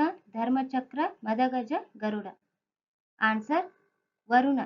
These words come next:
ಇದು ಶಾತವಾಹನರ ರಾಜಲಾಂಛನ ಆಗಿದೆ. ಧರ್ಮಚಕ್ರ ಇದು ಮೌರ್ಯರ ರಾಜಲಾಂಛನ, ಮದಗಜ ಗಂಗರ ರಾಜಲಾಂಛನ, ಗರುಡ ರಾಷ್ಟ್ರಕೂಟರ ರಾಜಲಾಂಛನ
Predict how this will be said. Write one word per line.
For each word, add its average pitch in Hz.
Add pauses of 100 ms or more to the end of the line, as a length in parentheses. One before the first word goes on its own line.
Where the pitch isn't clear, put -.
(180)
ಇದು 269
ಶಾತವಾಹನರ 262 (200)
ರಾಜಲಾಂಛನ 220
ಆಗಿದೆ. 202 (540)
ಧರ್ಮಚಕ್ರ 285 (140)
ಇದು 254
ಮೌರ್ಯರ 254
ರಾಜಲಾಂಛನ, 214 (1160)
ಮದಗಜ 262 (800)
ಗಂಗರ 262 (340)
ರಾಜಲಾಂಛನ, 220 (1600)
ಗರುಡ 254 (140)
ರಾಷ್ಟ್ರಕೂಟರ 240 (1160)
ರಾಜಲಾಂಛನ 233